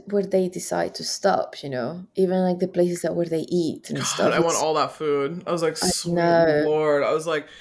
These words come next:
Speaker 2: when that first place they stopped, where they, it's like they stop and then they all sit, and then I love how the camera pans and you see all these, like, old ladies, like, making food. I was like, "God, give me
Speaker 1: That
Speaker 2: all this food." <laughs>
Speaker 1: also, when they,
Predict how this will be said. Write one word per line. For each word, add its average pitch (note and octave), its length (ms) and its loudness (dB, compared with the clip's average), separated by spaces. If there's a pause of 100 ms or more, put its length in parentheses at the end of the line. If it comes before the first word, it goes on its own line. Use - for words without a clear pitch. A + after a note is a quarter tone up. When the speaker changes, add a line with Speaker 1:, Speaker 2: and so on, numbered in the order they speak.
(100)
Speaker 2:
when G3 160 -4
that G3 220 2
first F#3 280 -4
place G#3+ 260 -4
they G#3 120 -2
stopped, G3 520 -2
where E3 180 2
they, D#3 200 4
it's - 260 -4
like E3+ 140 -2
they E3 80 0
stop E3 280 0
and D#3+ 100 -8
then D#3 100 -4
they D3+ 80 -2
all C#3+ 120 -2
sit, D3+ 340 0
and C#3+ 120 -6
then D3 200 -6 (260)
I D#3+ 80 -2
love E3 240 0
how F3+ 80 0
the E3 120 -4
camera D#3 380 -6
pans D3+ 440 -4
and D#3+ 100 -4
you D#3 60 -4
see D#3+ 180 -2
all C3+ 140 2
these, D3 160 -2
like, D3 180 0
old D3+ 240 -4
ladies, C#3+ 340 0
like, C#3+ 100 -6
making C#3+ 320 -6
food. D3 240 -10
I D#3 40 -6
was D3+ 100 -8
like, D#3 160 -10
"God, F#3 260 0
give F#3+ 120 0
me D4+ 120 4
Speaker 1:
That - 0 -
Speaker 2:
all F3 280 2
this E3+ 260 0
food." E3+ 500 4
<laughs> A#3 280 6
Speaker 1:
also, - 120 -8 (180)
when A#3+ 280 2
they, B3+ 160 6